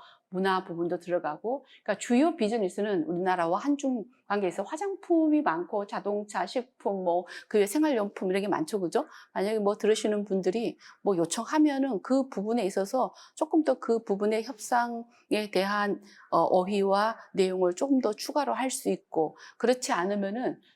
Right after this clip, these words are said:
주요하게 우리나라 한중 관계에서 많이 비즈니스가 이루어지고 있는 부분을, 예, 해서 이런 부분은 아마 프린트로 제공이 되고,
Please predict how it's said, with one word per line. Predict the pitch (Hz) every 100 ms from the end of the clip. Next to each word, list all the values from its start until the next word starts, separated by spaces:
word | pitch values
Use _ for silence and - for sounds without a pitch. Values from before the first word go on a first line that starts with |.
| -
주요하게 | - 247 311 294 262 269
우리나라 | 202 196 226 190 196
한중 | 285 311 311 269
관계에서 | 220 214 196 233
많이 | 220 135 156 202 208
비즈니스가 | 175 202 196 180 170 170
이루어지고 | 180 202 202 180 175
있는 | 170 185 196 196
부분을, | 190 175 190 156 - _ _ -
예, | 170 160 143 - _ _ _ _ - 151
해서 | 196 175
이런 | 160 220 208
부분은 | 190 190
아마 | 143 151
프린트로 | - 320 311 - 165
제공이 | 156 180 175 165
되고, | 156 156 262 277